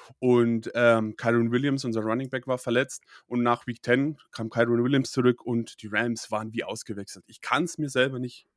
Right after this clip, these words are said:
erklären, wie dieser radikale Umbruch stattgefunden hat, aber irgendwas scheint passiert zu sein mit der Mannschaft, mit dem Team, mit Sean McVay als Coaching, ähm, Beauftragter. Also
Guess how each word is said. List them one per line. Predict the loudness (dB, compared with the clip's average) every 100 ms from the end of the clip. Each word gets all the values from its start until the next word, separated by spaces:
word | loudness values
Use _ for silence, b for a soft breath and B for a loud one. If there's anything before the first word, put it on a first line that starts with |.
| _ -18
erklären, | -6 2 2 2 -4
wie | -14 -12 -8 -6 -4 -8 -12 _
dieser | -12 -6 2 4 4 2
radikale | 0 0 -2 0 0
Umbruch | -6 -8 -12 -12
stattgefunden | -16 -4 -4 -4 -10 -6 -2
hat, | -2 -4 B B B B
aber | -2 -2
irgendwas | 0 -2 2
scheint | 0 0
passiert | -2 -4 -6
zu | -4
sein | -2 0 -2
mit | -4 0
der | 2
Mannschaft, | 0 -2 -6
mit | -6 -6
dem | -6
Team, | -6 -4 -4
mit | -4 -6
Sean | -2 0
McVay | 0 -2 0 0
als | -2
Coaching, | -2 -4 -2 -4 -4 B B B B -2
ähm, | -2 0
Beauftragter. | -2 -2 -4 0 0 2 2 2 0
Also | -4 -2